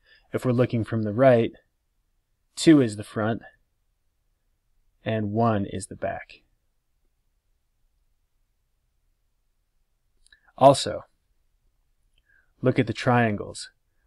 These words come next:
Looking from the left, the one going straight down is in the plane.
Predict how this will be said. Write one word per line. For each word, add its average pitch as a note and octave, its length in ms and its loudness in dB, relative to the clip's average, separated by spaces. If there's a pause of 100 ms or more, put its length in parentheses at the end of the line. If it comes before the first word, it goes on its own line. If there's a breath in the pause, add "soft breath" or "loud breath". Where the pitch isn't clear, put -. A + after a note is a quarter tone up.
(120)
Looking C3+ 320 2
from C3 220 2
the A2+ 80 0
left, C3+ 580 4 (760)
the B2 80 -2
one C3 320 6
going B2 360 2
straight B2 540 -2 (180)
down C3 400 2
is G2+ 140 -4
in G2+ 140 -4
the G2 80 -8
plane. A2 580 -4